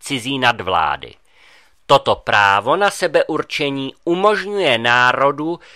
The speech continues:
vytvořit, eh, národ nebo vlastní národní stát nebo se z vlastní vůle připojit k jinému státu. Zní to dobře,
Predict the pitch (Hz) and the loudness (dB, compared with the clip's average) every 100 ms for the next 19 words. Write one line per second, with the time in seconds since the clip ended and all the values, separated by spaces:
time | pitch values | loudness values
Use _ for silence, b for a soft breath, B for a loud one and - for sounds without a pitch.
0 | B B 113 156 - 131 120 - 98 - | B B -2 0 0 -2 -2 -4 -10 -10
1 | _ _ _ _ 107 101 90 - _ 107 | _ _ _ _ -2 0 0 -2 _ -6
2 | 107 104 104 139 202 190 175 147 110 120 | 0 2 2 0 -2 -4 -2 0 2 -2
3 | - - 127 117 110 101 98 85 87 82 | -2 -10 -10 -2 0 0 -2 -6 -14 -14
4 | - 113 127 170 - 160 147 139 104 87 | -6 0 0 -2 -4 -4 -4 -6 -10 -10
5 | 90 110 127 - - 185 196 165 151 147 | -8 -4 -4 -4 -14 -12 -10 -6 -2 0
6 | 143 - - - 120 123 - - 101 95 | -2 -4 -10 -6 -4 -4 -8 -8 -6 -4
7 | 92 107 131 - 139 139 110 - - _ | -6 -8 -12 -2 2 2 0 -6 -20 _
8 | _ _ _ _ _ _ - 95 117 131 | _ _ _ _ _ _ -20 -14 -8 -6
9 | 127 147 139 135 110 90 - - | -2 0 2 2 0 -4 -14 -14